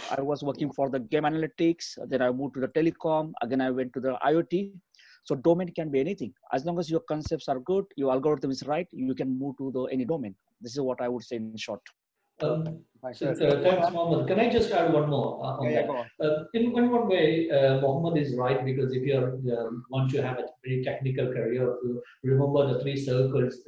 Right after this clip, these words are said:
Speaker 2: the mathematics and, uh, technical. So if you are only on technical, you want to have the career based on that, which is fine. But if you are on a domain, if you are on a, a healthcare domain, or if you are on a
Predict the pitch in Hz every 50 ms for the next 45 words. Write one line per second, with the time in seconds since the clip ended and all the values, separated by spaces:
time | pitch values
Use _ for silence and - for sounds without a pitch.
0 | 123 127 127 127 127 120 - - 139 143 135 147 139 131 131 - 135 123 120 120
1 | 120 120 - 123 117 117 117 - - 135 131 - 151 139 127 - - - - -
2 | - - - _ - 180 175 175 170 165 214 226 220 220 190 190 196 196 226 220
3 | 196 - - 170 156 165 180 190 185 185 180 139 127 123 131 127 123 127 143 147
4 | 165 170 170 170 175 151 151 151 151 151 - - - 143 - - 139 135 135 147
5 | 165 160 139 127 131 135 135 - - 160 156 139 135 123 131 131 131 135 - -
6 | - - - _ _ _ - 131 135 135 147 - - - - - 135 135 135 127
7 | - - - - _ _ - 160 160 165 160 - 220 220 214 202 202 202 185 156
8 | 143 135 143 143 143 156 185 180 151 135 135 135 135 - 190 196 196 196 202 185
9 | 175 175 170 165 - - 151 147 143 135 135 - 143 147 151 147 - - 165 165
10 | 165 160 147 139 143 147 147 143 135 131 127 123 123 - - 151 147 147 143 139
11 | 139 139 135 135 135